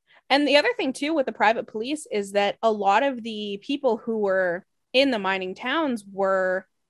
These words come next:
convicts, were working convicts. And so they're housed side by side with these families and these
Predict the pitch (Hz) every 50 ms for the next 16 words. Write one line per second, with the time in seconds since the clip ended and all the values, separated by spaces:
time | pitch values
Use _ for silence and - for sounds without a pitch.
0 | _ _ - - 254 302 403 320 - - - - - - 233 220 208 220 226 220
1 | - 214 196 - 214 214 302 339 - - - - - - - - _ _ _ _
2 | _ _ 220 214 220 233 220 240 240 254 269 - - 254 302 269 220 208 202 196
3 | - - 220 220 226 226 202 202 196 - - 226 254 269 240 214 202 202 214 190
4 | - - - 240 247 311 359 320 214 170 151 135 151 202 247 240 220 202 202 202
5 | 202 196 185 190 -